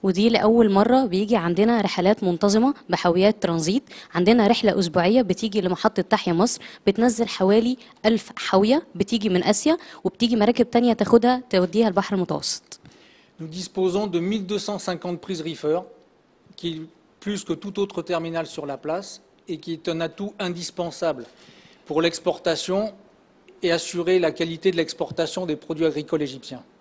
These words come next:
Speaker 1: عندنا في المحطة ألف ميتين وستين حاوية مبردة، وده مش موجود في الموانئ الأخرى ولا المحطات، وده بيتيح لنا إن إحنا نقدر نصدر المنتجات المصرية بجودة عالية ونحافظ عليها.
Speaker 2: T M T va également participer à la transformation du port d'Alexandrie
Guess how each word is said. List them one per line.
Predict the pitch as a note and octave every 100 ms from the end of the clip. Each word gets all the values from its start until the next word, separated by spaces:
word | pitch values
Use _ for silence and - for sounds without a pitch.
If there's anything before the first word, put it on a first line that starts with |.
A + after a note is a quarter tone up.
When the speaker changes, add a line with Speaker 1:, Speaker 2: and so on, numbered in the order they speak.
| _ - - - F#3+
Speaker 1:
عندنا | F#3+ A3
في | C4
المحطة | A3+ G3+ - - C4 G#3+
ألف | A3+
ميتين | B3 G3 A3+
وستين | B3 G3 - G#3+
حاوية | A3+ G#3 A3+
مبردة، | G3+ E3+ E3 F3 F#3 C#4+ - -
وده | F#3+
مش | G#3+ A#3+
موجود | G3+ E3+ A3
في | -
الموانئ | F3+ E3+ F#3 G3+
الأخرى | - G3+ A#3+
ولا | F3+ F#3+
المحطات، | F3+ D#3+ D#3+ - F#3+ C#4 - - -
وده | F#3+ A3+
بيتيح | B3 A3+ -
لنا | G3+ B3+ B3+
إن | F#3+
إحنا | A3+ G#3
نقدر | A3 G#3+ G3
نصدر | F#3+ - A#3 A3+
المنتجات | G3 F#3 F3+ A3 A#3
المصرية | F#3+ - G#3 A#3
بجودة | G3 F#3+ G#3+ G3+
عالية | D#3+ D#3+ D#3
ونحافظ | D#3 F3 - G#3 G3
عليها. | D3 D#3 - _ - - _
Speaker 2:
T | F3+
M | G3 F#3+
T | G3+ A#3
va | F3+
également | F3+ F3 F#3 F#3+
participer | F#3 D#3 - - E3+ G3
à | G#3
la | F3
transformation | - F3 - E3+ E3 -
du | E3+ D#3
port | E3 D#3
d'Alexandrie | D3+ D3+ D3 D3 D#3 A3+